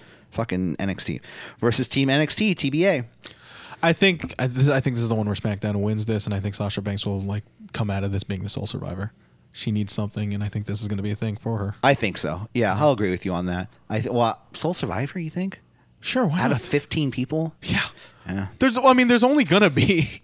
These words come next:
Speaker 2: <laughs> so many people.
Speaker 1: Uh, Viking Raiders versus, uh, the New Day versus the Undisputed Era.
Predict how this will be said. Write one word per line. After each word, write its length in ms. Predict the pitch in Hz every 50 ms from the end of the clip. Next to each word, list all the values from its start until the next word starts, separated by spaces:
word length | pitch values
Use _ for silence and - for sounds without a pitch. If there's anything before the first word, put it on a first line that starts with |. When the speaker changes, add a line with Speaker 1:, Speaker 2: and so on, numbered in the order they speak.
| - -
Speaker 2:
<laughs> 220 | - - - _
so 300 | - - - - - 170 -
many 240 | 180 156 160 151 156
people. 480 | 143 - 143 151 175 - 107 92 95 120 - -
Speaker 1:
Uh, 360 | - 92 95 101 104 110 110
Viking 400 | 110 104 135 147 156 - 165 151
Raiders 360 | 147 151 156 151 156 151 131
versus, 580 | - 127 135 135 - - 131 127 123 117 110 110
uh, 140 | 113 110 107
the 80 | 107
New 180 | 113 131 143 147
Day 240 | 147 143 139 139 135
versus 540 | 127 113 117 113 110 - - 110 104 101 -
the 100 | - 110
Undisputed 360 | 107 107 104 - 113 95 95
Era. 340 | 80 92 98 92 82 90 101